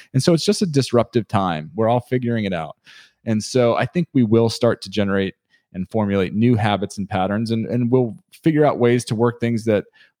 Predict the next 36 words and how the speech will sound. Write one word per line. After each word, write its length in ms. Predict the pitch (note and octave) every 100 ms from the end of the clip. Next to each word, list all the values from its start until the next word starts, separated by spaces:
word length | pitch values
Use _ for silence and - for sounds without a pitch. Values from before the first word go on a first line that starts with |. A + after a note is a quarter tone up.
| -
uh, 240 | A2 G#2 G2+
we're 100 | A#2+
passionate 400 | C3+ A2 - C3+
about 200 | A#2+ -
and 80 | A2+
we 80 |
liked 440 | G2+ G2 B2 - - _ _ _ _
as 160 | C#3 G2+
part 240 | - G#2+
of 100 | G2+
our, 400 | G2+ G2 G2 G2+ - -
you 120 | F#2+
know, 200 | F2+ F#2+ - _ _
the 140 | - F#2+
life 240 | G2+ G2
two 160 | - G#2+
weeks 180 | G#2 -
ago 140 | B2
back 320 | A#2 G#2 G#2
into 420 | A2 G#2+ - F#2+ F2
what 240 | G#2+ -
life 300 | F#2+ G2 G2
looks 180 | G#2+ -
like 160 | G2+ F#2+ _ _
now 440 | A#2 F#2+ G2 G#2 A#2+
and 160 | F#2
maybe 200 | G2 G2+
for 160 | G2 G2+
the 80 | G2
next 360 | F#2+ - - - - -
couple 240 | G#2+ A2+
weeks 240 | G2+ G2+ -
or 60 |
months 260 | G2 G2 -
going 240 | G2+ F#2
forward. 380 | - F#2+ G#2 B2+